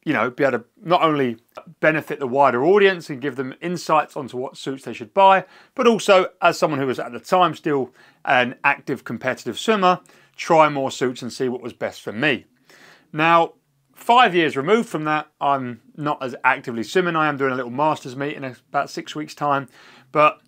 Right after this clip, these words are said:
I'm not as bothered about trying all the tech suits, reviewing all the different models, and to be honest,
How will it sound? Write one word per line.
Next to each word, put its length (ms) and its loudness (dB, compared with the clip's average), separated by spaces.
I'm 180 -8
not 240 -4
as 120 -8
bothered 340 2
about 360 2
trying 320 -2
all 60 -6
the 100 -10
tech 300 -4
suits, 420 -2
reviewing 340 0
all 100 -2
the 60 -4
different 280 -8
models, 560 0
and 480 2
to 120 -10
be 60 2
honest, 300 -4